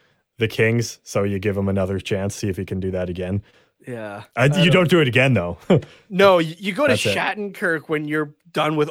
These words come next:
Speaker 2: all of those guys.
Speaker 1: Yeah, we're, we're
Speaker 2: Right?
Speaker 1: talking, like,
Speaker 2: <laughs>
Speaker 1: eighth round max.
Speaker 2: Ex-, yeah, exactly.
Speaker 1: Yeah.
Speaker 2: Or no, eighth round at least,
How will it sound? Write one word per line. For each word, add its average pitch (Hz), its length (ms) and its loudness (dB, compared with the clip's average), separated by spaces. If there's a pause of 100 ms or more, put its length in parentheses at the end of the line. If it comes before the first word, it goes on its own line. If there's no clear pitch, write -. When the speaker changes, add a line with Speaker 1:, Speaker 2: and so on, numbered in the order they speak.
Speaker 2:
all 143 200 -4
of 139 180 -4
those 147 280 0
guys. - 460 -14 (180)
Speaker 1:
Yeah, 120 260 2 (160)
we're, 160 220 4
we're 156 100 4
Speaker 2:
Right? 180 80 4
Speaker 1:
talking, 175 240 6
like, 143 180 4
Speaker 2:
<laughs> - 40 -4
Speaker 1:
eighth 139 240 2
round 117 320 4
max. 92 540 -8 (220)
Speaker 2:
Ex-, 147 260 -8
yeah, 147 220 0
exactly. 120 640 -6 (320)
Speaker 1:
Yeah. 95 160 -12
Speaker 2:
Or 175 120 4
no, 160 300 2
eighth 160 240 -4
round 143 180 -2
at 110 120 -12
least, 117 420 -8